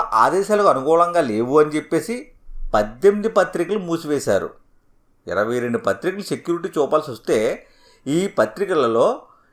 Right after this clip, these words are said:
పద్దెనిమిది పత్రికలను మూసివేయడం జరిగింది. రాజద్రోహ కమిటీ నివేదిక చూసినట్లయితే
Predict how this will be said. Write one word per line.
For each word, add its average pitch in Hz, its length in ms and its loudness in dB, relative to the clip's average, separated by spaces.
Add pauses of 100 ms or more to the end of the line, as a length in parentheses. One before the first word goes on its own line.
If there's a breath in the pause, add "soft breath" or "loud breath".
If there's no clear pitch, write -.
(260 soft breath)
పద్దెనిమిది 190 400 4
పత్రికలను 156 440 0
మూసివేయడం 123 500 -2
జరిగింది. 107 680 -2 (420)
రాజద్రోహ 156 840 4
కమిటీ 151 480 -2
నివేదిక 120 680 0 (500)
చూసినట్లయితే 123 880 -2